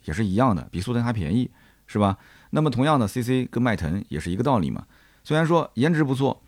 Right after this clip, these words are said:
啊，但是动力呢其实一般般，性价比也是一般般啊，配置呢其实也相对比较低啊。我曾经也拍过C C，大家可以看我的视频，对吧？所以呢，我个人猜测，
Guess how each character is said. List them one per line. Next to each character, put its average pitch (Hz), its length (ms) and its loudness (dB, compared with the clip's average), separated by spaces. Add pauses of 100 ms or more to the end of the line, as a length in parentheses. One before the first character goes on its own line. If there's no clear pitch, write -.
(240)
啊， 80 180 -6
但 123 80 2
是 120 100 0
动 180 200 0
力 120 80 4
呢 92 120 2
其 85 160 -4
实 85 120 -2
一 85 80 -2
般 80 160 0
般， 78 180 -2 (240)
性 160 160 0
价 147 140 4
比 76 180 -4
也 76 100 -2
是 80 120 -4
一 87 80 -2
般 87 160 0
般 80 200 0 (100)
啊， 62 260 -8
配 143 100 2
置 104 140 0
呢 85 120 -2
其 85 160 -10
实 87 140 -6
也 80 60 -6
相 98 120 -8
对 101 120 -4
比 92 80 -6
较 76 100 -2
低 73 260 -10 (120)
啊。 73 80 -8
我 73 60 -6
曾 92 140 -4
经 104 80 0
也 80 80 -4
拍 92 140 -6
过 95 140 -2
C 95 160 -4
C， 98 240 -4
大 87 100 -6
家 90 60 -4
可 92 100 -6
以 80 60 -4
看 87 180 -4
我 73 60 -4
的 - 40 -8
视 - 160 -8
频， - 160 -8 (120)
对 80 100 -4
吧？ 76 100 -6 (520)
所 170 80 -2
以 185 60 0
呢， 170 160 2
我 135 80 4
个 123 100 2
人 165 120 4
猜 160 120 4
测， 147 220 2